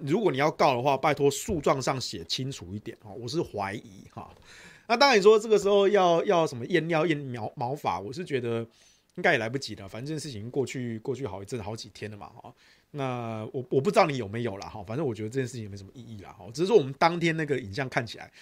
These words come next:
就真的，我是觉得跟Toys那个比较像啦哈。我们可以问一下统神的看法哦。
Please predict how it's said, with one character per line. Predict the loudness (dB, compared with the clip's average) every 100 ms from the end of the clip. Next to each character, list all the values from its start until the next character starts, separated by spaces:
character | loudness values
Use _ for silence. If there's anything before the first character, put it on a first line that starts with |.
| -20 -20 _
就 | -10 -6
真 | -4 -2
的， | -4 -6 -12 _ -20 _ -20 -20 _ _ _
我 | -8
是 | -6 -6
觉 | -6
得 | -6 -4
跟 | -4 -6 -8
Toys | -4 -2 -2 -4
那 | -10
个 | -10 -10 -14
比 | _
较 | -14 -10
像 | -8 -10
啦 | -16 -20
哈。 | -20 -18
我 | -14
们 | -4
可 |
以 | -2
问 | -2
一 | -4
下 | -6
统 | -10 -14
神 | -14 -14
的 | -14
看 | -12 -14 -14
法 | -18 -18 _
哦。 | -20